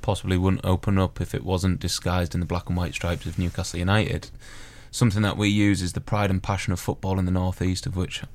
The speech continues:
I think everybody would agree that that's rife, and,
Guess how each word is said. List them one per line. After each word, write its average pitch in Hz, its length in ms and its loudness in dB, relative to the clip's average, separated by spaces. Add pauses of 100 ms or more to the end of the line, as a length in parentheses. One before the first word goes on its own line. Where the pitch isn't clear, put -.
(300)
I 101 40 -6
think 92 240 -2
everybody 90 320 2
would 90 100 2
agree 92 300 2
that 90 180 0
that's - 220 -4
rife, 92 400 2
and, 87 260 0